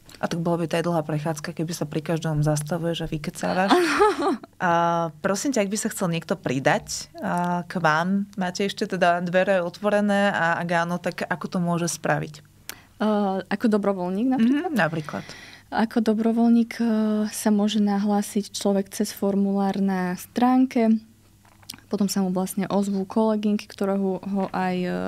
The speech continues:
Speaker 2: zaučia na tej večernej napríklad službe. A prípadne tam potom máme možnosť, eh, pomôcť aj napríklad varením gulašu alebo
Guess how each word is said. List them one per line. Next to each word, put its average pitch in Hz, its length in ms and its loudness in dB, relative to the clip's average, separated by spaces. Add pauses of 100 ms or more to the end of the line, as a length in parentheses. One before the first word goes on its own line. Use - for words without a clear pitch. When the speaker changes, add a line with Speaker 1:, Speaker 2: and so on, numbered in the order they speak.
(100)
Speaker 2:
zaučia 208 720 0 (180)
na 202 160 0
tej 190 320 0 (400)
večernej 208 560 0
napríklad 196 480 -2
službe. 196 560 0 (1000)
A 196 140 0 (500)
prípadne 220 460 0
tam 208 180 0
potom 202 320 -2
máme 180 400 -2 (360)
možnosť, 202 680 0
eh, 190 100 -2 (760)
pomôcť 185 640 -2
aj 180 120 0
napríklad 185 520 -4
varením 185 720 -2
gulašu 190 520 -2
alebo 196 600 -4